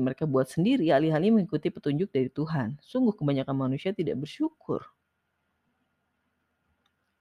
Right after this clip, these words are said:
Inilah tahapan yang harus kita penuhi sebelum memasuki perjalanan dengan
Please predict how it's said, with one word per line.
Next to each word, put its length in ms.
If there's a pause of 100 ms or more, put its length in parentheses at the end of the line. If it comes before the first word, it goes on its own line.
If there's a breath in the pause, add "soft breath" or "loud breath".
(380)
Inilah 320
tahapan 480
yang 80
harus 80
kita 240
penuhi 320
sebelum 400
memasuki 480
perjalanan 480
dengan 100